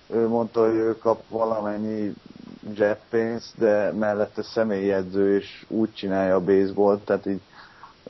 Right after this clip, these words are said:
ö, ez a fitnessipar meg a, a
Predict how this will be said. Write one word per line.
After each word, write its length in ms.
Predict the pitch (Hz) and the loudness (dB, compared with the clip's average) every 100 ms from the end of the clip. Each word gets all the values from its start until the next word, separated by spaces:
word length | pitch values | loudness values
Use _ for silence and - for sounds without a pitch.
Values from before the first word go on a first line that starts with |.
| - | -2
ö, 480 | 82 95 95 95 95 | 2 4 4 4 4
ez 180 | - 98 | 4 4
a 380 | 113 113 - 143 | 4 2 -2 -8
fitnessipar 920 | - 139 120 - 113 - 117 - 113 | 0 2 2 2 -2 0 0 4 4
meg 200 | 110 110 | 4 2
a, 160 | 107 107 | 4 4
a 300 | 98 - - | 2 -4 -8